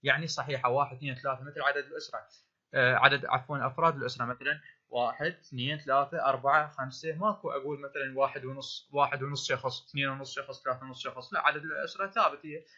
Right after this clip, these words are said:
واحد، اثنين، ثلاثة وهكذا. مثلًا عدد السيارات في مصنع ما، اللي هو مثلًا سيارة، سيارتين، ثلاث سيارات، عشرة، أكو عشرة سيارات ونص، أكو مثلًا اثناعش سيارة ونص، ماكو. فهذه البيانات بيانات منفصلة. النوع الثاني البيانات المتصلة.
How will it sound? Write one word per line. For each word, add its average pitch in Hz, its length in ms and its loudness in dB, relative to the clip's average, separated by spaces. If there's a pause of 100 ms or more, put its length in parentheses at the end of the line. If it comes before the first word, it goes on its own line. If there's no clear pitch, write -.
(140)
واحد، 147 260 4
اثنين، 143 340 -4
ثلاثة 131 340 2
وهكذا. 123 480 2
مثلًا 139 320 -2
عدد 139 200 0
السيارات 139 500 0
في 135 100 -12
مصنع 139 380 -4
ما، 135 280 -2 (260)
اللي 123 180 -2
هو 135 220 -2
مثلًا 135 300 -2
سيارة، 127 460 2
سيارتين، 127 460 -2
ثلاث 117 160 -10
سيارات، 127 360 0
عشرة، 135 340 -4
أكو 127 140 -2
عشرة 151 280 -4
سيارات 151 640 2
ونص، 180 340 -8
أكو 135 300 -12
مثلًا 151 320 -6
اثناعش 151 280 -2
سيارة 160 320 2
ونص، 202 240 -8
ماكو. 120 340 -6 (300)
فهذه 156 280 2
البيانات 156 480 0
بيانات 139 380 2 (280)
منفصلة. 139 580 -6
النوع 226 260 0
الثاني 185 320 0
البيانات 170 460 2
المتصلة. 127 640 -2